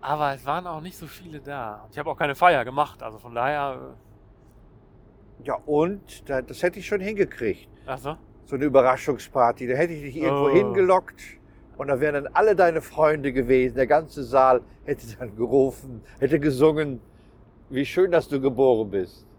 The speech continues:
Speaker 1: Also für die, äh, zwei Freunde, die ich habe, wäre kein Saal nötig. Und ich möchte auch nicht, dass die mir jemals was vorsingen.
Speaker 2: <laughs>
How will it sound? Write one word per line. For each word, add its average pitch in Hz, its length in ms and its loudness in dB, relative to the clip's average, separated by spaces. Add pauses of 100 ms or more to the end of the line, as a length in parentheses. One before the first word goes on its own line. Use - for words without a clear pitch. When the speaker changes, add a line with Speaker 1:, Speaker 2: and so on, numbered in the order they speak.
(160)
Speaker 1:
Also 143 220 -4
für 156 180 -10
die, 156 360 -8
äh, 147 580 -14 (720)
zwei 165 260 4
Freunde, 180 500 -4
die 139 120 -14
ich - 120 -14
habe, 160 480 -2 (360)
wäre 151 200 -4
kein 170 220 -2
Saal 170 300 0
nötig. 156 580 -10 (800)
Und 147 80 -16
ich 139 80 -12
möchte 180 240 0
auch 156 60 4
nicht, 202 200 -6
dass 190 120 -4
die 196 100 -14
mir 175 80 -6
jemals 180 340 -4
was 165 120 -14
vorsingen. 113 580 -6 (680)
Speaker 2:
<laughs> 151 120 -10